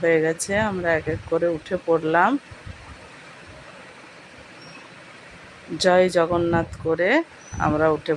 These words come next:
পড়লাম। আমরা এসেছি পুরীতে বেড়াতে। দেখো তোমরা এখানে বাকি ভিডিওগুলো তোমাদের সাথে শেয়ার করব,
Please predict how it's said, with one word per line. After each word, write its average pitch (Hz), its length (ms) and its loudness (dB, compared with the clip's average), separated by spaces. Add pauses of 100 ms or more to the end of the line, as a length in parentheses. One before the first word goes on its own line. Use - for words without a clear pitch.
পড়লাম। 165 400 2 (160)
আমরা 147 220 -2 (120)
এসেছি 156 440 -6 (720)
পুরীতে 165 520 -2
বেড়াতে। 151 500 0 (560)
দেখো 143 260 0 (140)
তোমরা 151 280 -2 (100)
এখানে 156 360 -4 (840)
বাকি 156 320 -4 (120)
ভিডিওগুলো 165 560 0 (160)
তোমাদের 156 420 -4
সাথে 147 200 -4 (120)
শেয়ার 151 260 0 (120)
করব, 151 260 -6